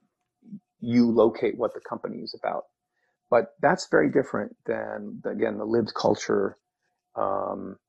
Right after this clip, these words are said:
you know, we have many, we, we often see this, we, we will do work with companies who pu-, um, publish value statements or norm statements about what they care about and what they,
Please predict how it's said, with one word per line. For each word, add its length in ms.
you 60
know, 60
we 100
have 100
many, 400
we, 120
we 160
often 300
see 180
this, 260
we, 220
we 160
will 160
do 300
work 260
with 120
companies 440
who 120
pu-, 580
um, 240
publish 640
value 640
statements 600
or 120
norm 320
statements 520
about 160
what 160
they 80
care 280
about 300
and 80
what 140
they, 200